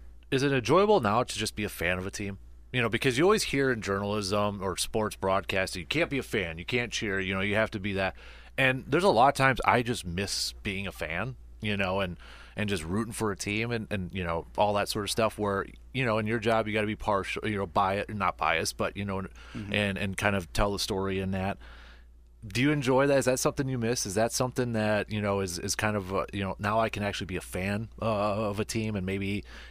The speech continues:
Speaker 1: you know, not have to cover it or be critical or analyze or, or all that sort of stuff?
Speaker 2: Yeah, that was always something that was like, "Well, I, I wanna cheer for this team while I'm covering them,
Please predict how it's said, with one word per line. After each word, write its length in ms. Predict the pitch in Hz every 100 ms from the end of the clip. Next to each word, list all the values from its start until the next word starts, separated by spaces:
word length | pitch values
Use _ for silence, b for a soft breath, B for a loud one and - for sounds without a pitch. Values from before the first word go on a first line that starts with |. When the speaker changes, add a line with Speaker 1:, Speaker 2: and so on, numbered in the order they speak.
| -
Speaker 1:
you 40 |
know, 100 | 92
not 160 | 98 98
have 100 | -
to 60 |
cover 340 | - 104 101 98
it 80 | 87
or 40 |
be 120 | 92
critical 380 | - 110 98 101
or 80 | 87
analyze 600 | 107 101 95 98 101 95
or, 80 | 90 92
or 200 | 95 95
all 140 | 95
that 160 | 95 92
sort 140 | 98
of 80 | 90
stuff? 360 | - 92 - - - -
Speaker 2:
Yeah, 380 | - 120 110 98 -
that 120 | 139
was 180 | 131 117
always 240 | 110 104
something 380 | - 95 101 98
that 280 | 95 101 101
was 140 | 101
like, 300 | 104 98 - - -
"Well, 480 | 123 127 131 123 - - -
I, 60 | 127
I 20 |
wanna 300 | 117 127 135
cheer 340 | - 131 123 117
for 260 | - 120
this 220 | 117 117
team 240 | - 120 113
while 140 | 110
I'm 100 | 107
covering 360 | 113 104 107 104
them, 300 | 104 104